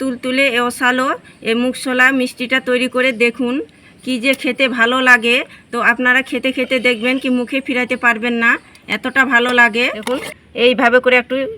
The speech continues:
চেপে এইভাবে মুড়িয়ে নিতে হবে। তো হয়ে গেছে, আবার তেল ঝরিয়ে তুলে নেব। আর কতটা রসালো হয়েছে দেখুন, কি সুন্দরভাবে রসটা ঢুকেছে দেখুন, আর কতটা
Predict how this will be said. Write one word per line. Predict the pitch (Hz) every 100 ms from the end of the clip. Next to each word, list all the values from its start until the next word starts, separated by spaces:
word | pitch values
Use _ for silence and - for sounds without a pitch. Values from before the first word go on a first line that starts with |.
| -
চেপে | 247 - 262 571 - _ - _ - - 220
এইভাবে | 233 233 240 247
মুড়িয়ে | 240 240 240
নিতে | 233 226
হবে। | 220 220 - - -
তো | 233
হয়ে | 247 240
গেছে, | 247 277
আবার | 247 247
তেল | 262 247 254
ঝরিয়ে | 240 262 262
তুলে | 247 226
নেব। | 220 247 605 - - - - - - _ _ - - 208
আর | 196
কতটা | 240 254 254 277
রসালো | 254 247 262 269 254
হয়েছে | 247 262 240
দেখুন, | 240 247 302 - - - - - - - - - -
কি | 254 -
সুন্দরভাবে | 262 254 254 254 247
রসটা | 254 247 - 254 240
ঢুকেছে | 233 233 247
দেখুন, | 220 226 311 - - - - - - - - - - - - - - - - - -
আর | 208 233
কতটা | 233 240